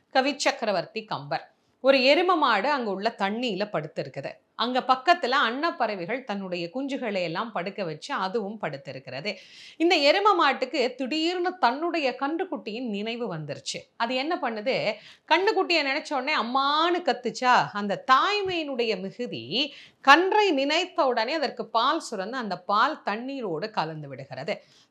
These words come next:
தண்ணீரில் கலந்த பாலை அன்ன குஞ்சுகள் எல்லாம் பருகுகின்றன. அது தூங்குறதுக்கு தவள தாலாட்டு பாட்டு தான். இதுதான் இந்த பாடலினுடைய கருத்து. இதுக்கும் ராமாயணத்துக்கும் என்னமா சம்பந்தம் அப்படின்னா,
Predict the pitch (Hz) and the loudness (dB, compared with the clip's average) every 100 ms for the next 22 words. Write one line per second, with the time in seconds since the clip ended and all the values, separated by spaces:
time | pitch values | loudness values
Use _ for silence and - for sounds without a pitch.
0 | - 320 392 427 403 370 339 285 262 302 | 4 4 6 4 4 2 2 2 2 2
1 | 311 294 220 196 254 262 240 320 311 269 | -2 0 2 2 0 0 0 -2 -4 -6
2 | 247 240 226 190 185 233 262 190 214 240 | -6 -4 -2 -2 2 0 2 0 0 -2
3 | 202 175 151 185 311 254 214 214 330 370 | -4 -6 -6 -2 0 0 -4 -8 -8 -6
4 | 330 226 208 185 320 - - 247 302 262 | -4 -6 -8 -6 -6 -4 4 6 6 2
5 | 277 277 196 220 226 - 202 156 135 139 | 0 0 2 2 0 -4 -8 -8 -6 -8
6 | 170 _ _ - _ 214 247 277 330 262 | -8 _ _ -20 _ -4 0 2 4 6
7 | 294 370 370 247 214 208 208 202 220 226 | 6 6 0 -4 -4 0 0 2 0 -4
8 | 196 170 143 - - 156 - - - _ | -8 -8 -6 -8 -8 -10 -10 -12 -12 _
9 | _ _ _ _ _ _ _ _ _ 220 | _ _ _ _ _ _ _ _ _ -10
10 | 208 214 233 294 - _ _ _ _ _ | -8 -6 -6 -8 -10 _ _ _ _ _
11 | 156 202 247 254 233 202 202 214 226 202 | 4 4 4 -2 -2 -4 -6 -6 -6 -8
12 | - - - 214 214 277 311 302 - 220 | -14 -20 -12 0 2 4 6 4 2 -2
13 | 214 196 196 214 170 175 185 175 233 151 | -2 -4 -2 -2 -4 -6 -6 0 0 0